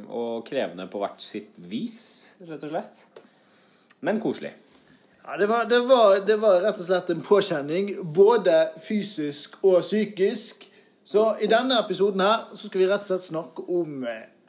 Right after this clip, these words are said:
Speaker 2: helvetesøkter. Men før vi gjør det, eh, du skulle finne et treningsmål til denne gangen her.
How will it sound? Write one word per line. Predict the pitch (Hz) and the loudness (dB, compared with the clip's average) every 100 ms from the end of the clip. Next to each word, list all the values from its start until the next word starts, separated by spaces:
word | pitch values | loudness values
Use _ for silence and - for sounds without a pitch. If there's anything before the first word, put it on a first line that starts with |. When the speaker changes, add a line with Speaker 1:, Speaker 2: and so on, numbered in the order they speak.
| - 139 | -12 -8
Speaker 2:
helvetesøkter. | 135 151 170 147 139 127 143 160 185 - _ _ _ _ _ _ _ _ _ _ _ _ _ _ _ _ 170 | -8 -8 -8 -8 -8 -8 -6 -6 -6 -12 _ _ _ _ _ _ _ _ _ _ _ _ _ _ _ _ 2
Men | 214 214 | 2 2
før | 277 220 | 4 4
vi | 165 | 4
gjør | 180 165 | 4 4
det, | 196 - - - - - _ | 0 -2 -12 -20 -20 -20 _
eh, | 160 165 170 180 180 180 | -4 0 2 2 0 -4
du | 220 | -6
skulle | 220 165 156 | -4 -4 -2
finne | 170 190 | -4 -4
et | - - | -8 -8
treningsmål | 175 165 190 139 135 117 110 - | -6 -4 -4 -6 -6 -8 -12 -8
til | 147 | -4
denne | 147 170 | -2 0
gangen | 160 151 | -2 -2
her. | 147 139 | -2 -4